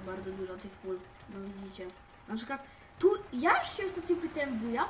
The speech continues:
czy ja mogę te drzewa tu wygolić. Bo tu na lato będzie katorga, żeby cokolwiek skosić.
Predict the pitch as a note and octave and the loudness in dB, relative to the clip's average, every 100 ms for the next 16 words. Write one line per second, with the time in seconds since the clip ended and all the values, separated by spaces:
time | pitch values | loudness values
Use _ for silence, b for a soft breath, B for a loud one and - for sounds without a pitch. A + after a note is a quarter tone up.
0 | - - E4 G4+ F4 F4 D#4+ A3+ C4+ D4 | -2 0 4 4 2 0 2 0 0 -2
1 | D4 B3 B3 A3+ B3 F#3+ - - - - | 0 -2 2 4 4 2 -4 -10 -12 -16
2 | - - - - - - - G3 G#3 B3+ | -18 -18 -16 -16 -14 -14 -12 -8 -4 -4
3 | - E4+ - - - B3 C#4 C4+ G#3+ G#3 | -2 -4 -4 -10 -10 -4 0 2 2 0
4 | A#3+ F#4 A3 A3+ B3 - D4+ D#4+ C#4 A3 | -6 -2 0 0 -2 -6 -4 -2 0 0
5 | A3+ F4 D4+ A#3+ - C#4+ D#4 C#4 C4 - | 0 0 0 -4 -4 -4 -4 -4 -8 -10
6 | A3 F#3+ - F3 | -8 -8 -8 -12